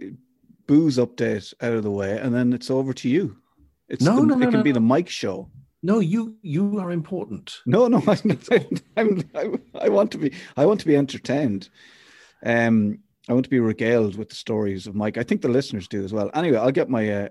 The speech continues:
Speaker 1: my terrible, uh, booze experiment story up to date. Well, I,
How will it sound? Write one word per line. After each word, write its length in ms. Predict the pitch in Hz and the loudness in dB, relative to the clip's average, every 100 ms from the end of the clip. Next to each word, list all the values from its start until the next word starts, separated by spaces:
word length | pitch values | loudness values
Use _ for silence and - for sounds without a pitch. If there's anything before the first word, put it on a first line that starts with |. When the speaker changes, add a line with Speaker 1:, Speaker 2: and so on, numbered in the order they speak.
| _ | _
Speaker 1:
my 280 | 101 95 - _ _ - - | -10 -10 -12 _ _ -20 -10
terrible, 320 | 113 101 92 104 104 | -8 -8 -12 -18 -16
uh, 120 | 101 95 | -12 -12
booze 440 | 110 107 107 95 - | -6 -4 -4 -8 -18
experiment 600 | - - 101 98 95 _ _ _ _ | -16 -8 -8 -8 -12 _ _ _ _
story 500 | - 117 104 98 101 | -10 -6 -4 -4 -8
up 160 | 113 - | -12 -12
to 80 | 110 | -8
date. 160 | 107 | -4
Well, 140 | 127 127 | -2 0
I, 220 | 143 | 2